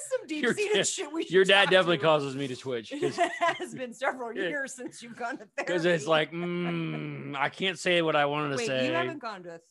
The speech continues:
Speaker 1: therapy since we've been together, have you?
Speaker 2: Oh, God, no.
Speaker 1: <laughs>
Speaker 2: Right here in podcast land at
Speaker 1: Or
Speaker 2: Inappropriate Words with T N T.
Speaker 1: if you, I like Inappropriate
Speaker 2: Inappropriate
Speaker 1: Words.
Speaker 2: Words with T N T is pretty
Speaker 1: Okay,
Speaker 2: good.
Speaker 1: we need to Google and see if that
Speaker 2: Yeah, we definitely need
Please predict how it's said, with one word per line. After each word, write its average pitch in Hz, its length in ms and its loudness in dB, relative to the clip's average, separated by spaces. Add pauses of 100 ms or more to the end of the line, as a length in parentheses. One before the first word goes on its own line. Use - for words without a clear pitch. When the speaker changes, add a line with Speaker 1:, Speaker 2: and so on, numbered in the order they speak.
(420)
Speaker 1:
therapy 185 400 -14
since 160 320 -20
we've 247 180 -16
been 165 140 -20
together, 143 380 -20
have 147 120 -20
you? 160 160 -20
Speaker 2:
Oh, 131 140 -2
God, 104 260 -10
no. 90 180 -20 (760)
Speaker 1:
<laughs> 151 120 -4 (720)
Speaker 2:
Right 131 220 4
here 139 320 4 (300)
in 143 120 -2
podcast 151 560 4
land 117 440 -2 (960)
at 147 260 4
Speaker 1:
Or 277 120 -2
Speaker 2:
Inappropriate 214 580 8
Words 180 300 10
with 143 100 0
T 170 160 6
N 165 60 4
T. 139 340 4
Speaker 1:
if 277 180 -8
you, - 60 -20 (180)
I 240 100 -14
like 202 360 -16
Inappropriate 165 600 -16
Speaker 2:
Inappropriate 175 520 0
Speaker 1:
Words. 151 180 0
Speaker 2:
Words - 40 -10
with 117 100 -14
T 143 100 -6
N 127 60 -6
T 120 100 -8
is 117 80 -10
pretty 214 220 -6
Speaker 1:
Okay, 214 80 -4
Speaker 2:
good. 190 80 -10
Speaker 1:
we 240 80 -10
need 233 140 -10
to 208 100 -10
Google 180 340 -12
and 170 160 -14
see - 140 -16
if 175 180 -14
that 160 200 -18 (200)
Speaker 2:
Yeah, 127 240 -2
we 120 140 -8
definitely 123 300 -6
need 113 340 -8